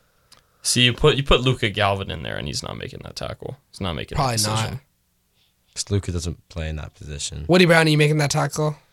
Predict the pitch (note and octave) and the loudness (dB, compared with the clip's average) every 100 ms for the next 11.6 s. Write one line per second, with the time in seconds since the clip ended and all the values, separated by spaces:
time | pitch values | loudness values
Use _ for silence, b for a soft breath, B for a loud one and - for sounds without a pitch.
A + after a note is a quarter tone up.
0 | _ _ _ G2 G2 F#2 E2+ - F#2 F2+ | _ _ _ 4 6 6 4 -2 2 4
1 | F2 - _ _ _ _ _ _ _ _ | 2 -2 _ _ _ _ _ _ _ _
2 | _ - - E2+ - F2 E2+ - - E2 | _ -2 0 0 4 4 4 0 -2 -4
3 | F2 D#2+ D2+ D2+ C#2+ D#2 - _ - C#2+ | -2 -2 -4 -8 -8 -10 -14 _ -4 -4
4 | C2 C#2+ F#2 B2+ E2 F2 A#2 - - E2 | -4 -8 -6 0 2 2 4 4 4 0
5 | - _ - G2 F#2+ - - - F2 E2+ | -2 _ 0 2 4 2 2 0 -2 0
6 | E2 E3 E3 D#3+ E3+ E3+ D#3+ _ _ _ | 0 2 2 4 4 4 0 _ _ _
7 | _ _ _ _ - G#2 G#2 G2+ - A#1 | _ _ _ _ 2 4 4 2 -6 -6
8 | G#1+ - - - - - - - F#2+ G2 | -8 -10 -10 -10 -10 -10 -12 -8 -4 -2
9 | F#2+ F#2+ G#2 A2 A2+ A2 A2 G#2 G2+ _ | -2 -2 -4 2 2 4 4 2 -2 _
10 | _ G3 A3+ A3 G#3+ A3 F3+ D3 C#3 C#3 | _ 8 8 8 8 8 6 4 2 2
11 | C#3 C3 B2+ B2 B2+ | 0 0 -2 -2 -4